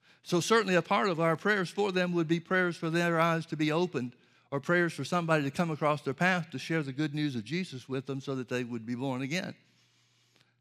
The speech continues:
Uh, that doesn't make up the entirety of the prayer that we would pray, would pray for kings and others that are rulers.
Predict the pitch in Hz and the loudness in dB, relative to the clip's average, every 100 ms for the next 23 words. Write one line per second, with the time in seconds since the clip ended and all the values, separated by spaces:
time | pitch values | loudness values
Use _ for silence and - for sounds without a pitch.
0 | _ _ _ - 120 135 131 143 143 143 | _ _ _ -8 0 2 4 2 2 2
1 | 147 143 139 127 143 202 185 147 135 120 | 2 0 0 -2 0 0 0 0 0 -2
2 | 113 160 147 127 123 135 117 160 143 117 | -6 -2 0 -2 -2 -4 -2 -4 -4 -6
3 | 123 - 147 139 131 110 - _ _ _ | -6 -2 -2 -2 -6 -10 -12 _ _ _
4 | - 170 160 135 143 135 139 131 - 110 | -2 0 0 0 0 2 0 -2 -6 -14
5 | - 139 123 117 135 139 156 170 | -4 -2 0 0 -2 -2 -4 -6